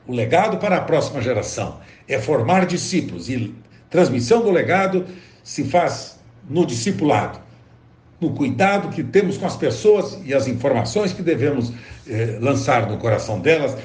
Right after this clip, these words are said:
fundamentadas nas Escrituras. Es-, esses sete princípios representam a transmissão do legado de Davi ao seu filho Salomão, e que diz respeito à minha e à sua responsabilidade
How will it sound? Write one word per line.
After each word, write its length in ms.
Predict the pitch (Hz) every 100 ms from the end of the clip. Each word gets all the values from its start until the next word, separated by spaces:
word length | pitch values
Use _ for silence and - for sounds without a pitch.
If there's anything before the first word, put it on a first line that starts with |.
| -
fundamentadas 760 | - 143 127 113 127 127 107
nas 220 | 107 98 104
Escrituras. 680 | - - - 104 71 - - - - -
Es-, 300 | 143 117 -
esses 280 | - - -
sete 420 | - 208 190 180
princípios 720 | 185 170 165 123 110 - - - - - - _ -
representam 680 | 131 131 139 117 160 123 131
a 40 |
transmissão 680 | 117 170 165 117 117 190 185
do 100 | 165
legado 600 | 143 135 139 117 92 - - - - _
de 140 | 101 123
Davi 340 | 123 110 202
ao 100 | 202
seu 220 | - 180
filho 200 | - 202
Salomão, 640 | 156 185 160 151 127 92 - - - - -
e 100 | 120
que 180 | 117 135
diz 260 | 110 160 -
respeito 480 | - - 156 127
à 60 | 113
minha 360 | 139 233 214 180
e 80 |
à 60 | 151
sua 220 | 123 170
responsabilidade 880 | 123 - 131 117 117 107 139 127